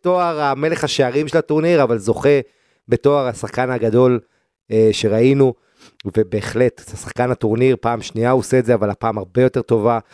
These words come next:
ושוב אני אגיד, נבחרת ארגנטינה הזו, לעומת נבחרות באלפיים ושש, עשר וארבע עשרה שהיו לארגנטינה, אז אמרו, "הנבחרת הכוכבים, הנוצצת, עם דימריה בשיאו, היגואין, אוגוארו וכל האחרים."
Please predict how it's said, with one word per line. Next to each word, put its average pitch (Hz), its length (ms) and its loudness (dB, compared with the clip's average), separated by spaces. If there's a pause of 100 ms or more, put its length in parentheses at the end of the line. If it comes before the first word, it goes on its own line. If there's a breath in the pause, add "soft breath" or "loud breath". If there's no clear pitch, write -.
(260 soft breath)
ושוב 147 300 2
אני 131 140 -2
אגיד, 123 260 -6
נבחרת 151 400 -4
ארגנטינה 151 480 -2
הזו, 143 340 2 (400 soft breath)
לעומת 123 400 -2
נבחרות 165 480 -2
באלפיים 139 400 -4
ושש, 110 260 -4
עשר 120 300 0
וארבע 113 280 0
עשרה 117 200 -6
שהיו 123 120 0
לארגנטינה, 117 580 0
אז 135 120 2
אמרו, 147 260 4
"הנבחרת 143 520 0
הכוכבים, 139 640 0
הנוצצת, 139 760 0
עם 120 100 -8
דימריה 131 440 0
בשיאו, 135 500 2
היגואין, 147 640 0
אוגוארו 160 600 4
וכל 156 260 0
האחרים." 156 460 0